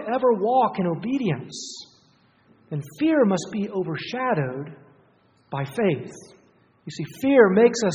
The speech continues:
to cower and to hide. Faith makes us to act bravely and boldly and to walk obediently. Do we believe that this is the one who has overcome the world?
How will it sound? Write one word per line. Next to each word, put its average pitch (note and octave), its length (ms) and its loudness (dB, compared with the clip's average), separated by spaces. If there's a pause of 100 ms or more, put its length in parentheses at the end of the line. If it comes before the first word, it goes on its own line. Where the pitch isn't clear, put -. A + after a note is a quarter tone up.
to - 300 -12
cower G#3+ 440 0
and C3+ 140 -6
to B2+ 60 -12
hide. G3 640 -10 (540)
Faith - 880 4
makes A3 260 6
us G#3 160 4
to A#3 140 0
act A3 340 -2
bravely G3+ 720 4 (540)
and F3 180 0
boldly B3 460 8
and D#3 100 4
to F#3+ 60 2
walk C4 320 6 (360)
obediently. A3+ 920 4 (920)
Do C4 320 4
we B3+ 180 4
believe G3 840 0 (580)
that D#3+ 180 -2
this C4 180 4 (100)
is C#4 200 4
the E3 180 -2
one G3+ 640 6
who F#3 120 4
has F3+ 160 8
overcome B3 920 6
the E3+ 200 2
world? A3+ 520 0